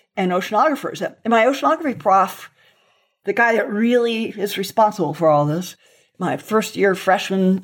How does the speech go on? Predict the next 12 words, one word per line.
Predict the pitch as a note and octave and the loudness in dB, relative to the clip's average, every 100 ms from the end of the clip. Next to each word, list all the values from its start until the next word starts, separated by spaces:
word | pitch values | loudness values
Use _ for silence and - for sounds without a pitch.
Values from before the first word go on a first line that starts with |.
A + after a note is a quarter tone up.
| - | -4
oceanography | F3 E3+ F3 F3 F3 D3+ | -4 0 2 0 -2 -4
prof, | E3+ D3 D#3 - - - - - - _ _ _ | 0 0 0 -8 -20 -20 -20 -20 -20 _ _ _
he's | E4 | -2
like | - - - | -2 -2 2
all | G#3+ A3+ A#3 | 4 4 4
of, | G#3 G3+ - | 2 -4 -16
he's | - - | -16 -4
not | C#4 C#4 | 0 2
even | C#4+ C4+ | 4 2
a | F#3+ | 0
decade | D#3 F#3+ - G3+ E3+ - | 0 -2 0 0 0 2
older | E3+ F3 D#3+ C3 | 2 4 2 -4